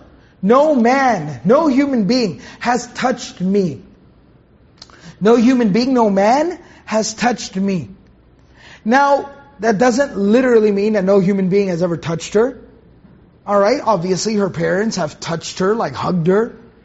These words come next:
All right, that's not what it means. This is something that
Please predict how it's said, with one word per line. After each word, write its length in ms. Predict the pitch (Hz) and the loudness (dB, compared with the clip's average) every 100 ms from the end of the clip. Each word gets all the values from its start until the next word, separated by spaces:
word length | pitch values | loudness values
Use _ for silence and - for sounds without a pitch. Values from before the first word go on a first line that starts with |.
| _ _ - | _ _ -4
All 120 | 185 | 0
right, 340 | 185 190 240 - - - - | 2 2 0 -8 -20 -20 -2
that's 240 | 214 202 | -2 0
not 200 | 208 269 269 | 2 2 2
what 100 | 208 | 2
it 60 | |
means. 400 | 202 220 139 - - - - - | 0 -2 -6 -12 -20 -20 -20 -6
This 260 | 185 247 285 | -2 -2 0
is 440 | 302 233 - - - _ _ _ - | -2 -4 -6 -10 -20 _ _ _ -14
something 540 | - 254 247 294 277 | -4 -2 -2 -2 2
that 280 | 240 233 | 2 2